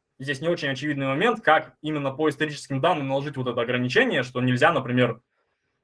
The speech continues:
накидать разным пользователям разный кэшбэк. Итак, как вообще работает оптимизатор?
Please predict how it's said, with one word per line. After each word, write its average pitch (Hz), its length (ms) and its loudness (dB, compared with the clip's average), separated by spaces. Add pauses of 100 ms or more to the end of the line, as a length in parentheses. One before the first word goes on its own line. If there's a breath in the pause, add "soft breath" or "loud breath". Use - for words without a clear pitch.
(840)
накидать 139 380 4
разным 131 300 4
пользователям 139 420 2
разный 123 320 4
кэшбэк. 117 400 -2 (680)
Итак, 151 240 -2
как 208 160 4
вообще 170 220 -4
работает 151 440 -2 (320)
оптимизатор? 151 680 0